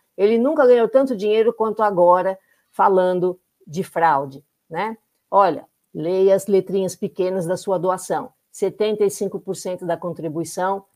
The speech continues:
vai para a Salve América, que não tem nada a ver,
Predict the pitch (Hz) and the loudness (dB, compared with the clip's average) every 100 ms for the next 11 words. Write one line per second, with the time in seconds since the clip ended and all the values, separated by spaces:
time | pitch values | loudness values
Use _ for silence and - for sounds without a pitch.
0 | _ 147 170 180 185 196 170 170 180 - | _ -2 4 4 2 0 2 2 0 -2
1 | 156 - - 196 220 226 226 214 180 175 | -4 -6 0 2 4 2 0 2 2 0
2 | 175 180 170 _ _ - 202 190 180 180 | -2 -4 -4 _ _ -4 -2 -2 -2 -2
3 | 170 180 226 233 226 190 190 196 | -2 -2 0 0 0 0 0 -2